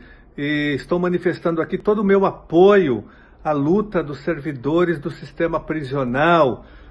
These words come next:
os servidores que estão na luta pela campanha salarial, pelo reajuste salarial, pela melhoria das condições de trabalho,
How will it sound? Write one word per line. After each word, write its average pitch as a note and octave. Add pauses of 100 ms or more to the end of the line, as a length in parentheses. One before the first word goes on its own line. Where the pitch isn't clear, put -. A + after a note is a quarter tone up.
(100)
os C3+
servidores D3
que -
estão D#3+
na D3+
luta C#3+
pela D3
campanha D3
salarial, C#3 (200)
pelo D3+
reajuste C3 (280)
salarial, C#3+
pela D3+
melhoria D#3
das D3+
condições D3
de A#2
trabalho, C3+